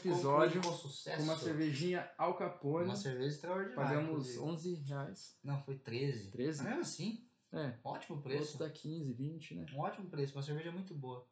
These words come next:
Speaker 1: Gostosa, uma das
Speaker 2: Muito
Speaker 1: melhores
Speaker 2: boa.
Speaker 1: que a gente tomou aqui.
Speaker 2: Foi.
Speaker 1: E não esquece de compartilhar, tipo, mandar pra algum brother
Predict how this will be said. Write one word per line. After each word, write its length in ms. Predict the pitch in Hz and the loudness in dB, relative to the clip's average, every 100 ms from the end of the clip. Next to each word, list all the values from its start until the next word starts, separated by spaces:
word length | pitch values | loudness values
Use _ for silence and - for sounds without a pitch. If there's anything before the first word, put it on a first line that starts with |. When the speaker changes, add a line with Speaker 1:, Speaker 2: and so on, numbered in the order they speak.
| - | -8
Speaker 1:
Gostosa, 640 | 131 143 - 131 143 143 | -6 -4 0 2 2 2
uma 240 | 143 143 147 | -2 -2 0
das 40 | |
Speaker 2:
Muito 100 | 151 | 2
Speaker 1:
melhores 240 | 156 151 160 | 2 2 2
Speaker 2:
boa. 100 | 160 | 0
Speaker 1:
que 60 | 156 | -2
a 40 | |
gente 100 | - | -2
tomou 240 | 156 147 | -2 0
aqui. 200 | 143 147 - - - - | 0 2 2 0 -6 -6
Speaker 2:
Foi. 280 | 101 98 - _ | -6 -6 -14 _
Speaker 1:
E 360 | 170 220 240 233 | 4 8 8 8
não 180 | 214 220 | 8 8
esquece 460 | 214 196 185 180 | 6 4 4 2
de 720 | 147 143 143 127 120 110 107 131 | 2 4 6 6 6 4 0 -4
compartilhar, 840 | - 160 170 165 - 127 127 147 143 | 0 2 4 4 4 4 6 6 4
tipo, 180 | - 127 | 2 4
mandar 280 | 127 127 | 6 6
pra 100 | 123 127 | 4 2
algum 180 | 127 | 4
brother 800 | 117 123 143 151 139 131 135 135 | 4 4 6 6 6 6 2 0